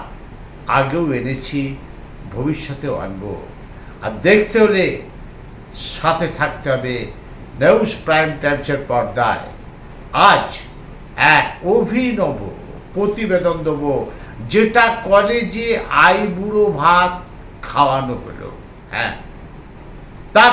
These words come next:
প্রথম হেডলাইন হচ্ছে কলেজে আইবুড়ো ভাত খাওয়ানো হলো। এই ঘটনাটা ঘটেছে পূর্ব মেদিনীপুরে মহিষাদল কলেজে।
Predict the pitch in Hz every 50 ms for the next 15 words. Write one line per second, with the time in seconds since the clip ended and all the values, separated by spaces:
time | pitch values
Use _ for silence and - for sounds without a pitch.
0 | 240 233 240 240 233 254 247 196 170 196 226 214 220 220 214 214 214 214 190 -
1 | - - 202 202 185 156 - - - - - - - - - 185 202 214 220 220
2 | 240 240 240 196 196 233 233 226 208 - - 190 - 202 202 185 190 214 208 214
3 | 196 165 175 185 185 - - - - 160 156 151 151 151 151 143 127 120 127 107
4 | 92 82 - - - - - - - - - - - - - - - - - -
5 | - - - - - - 147 202 220 185 - 165 175 185 196 190 185 180 185 160
6 | 135 123 135 147 160 170 151 - - 147 113 104 90 - - - - - - -
7 | - - - - - - 214 269 285 285 269 226 262 247 240 214 208 214 208 208
8 | 202 208 220 214 220 220 - 131 110 101 87 82 - - - - - - - -
9 | - - - - - - - - - - - - - - - - - - - -
10 | 113 127 147 175 220 240 208 - - 196 190 185 185 180 175 175 175 175 175 170
11 | - - - - 123 127 120 120 120 - - 92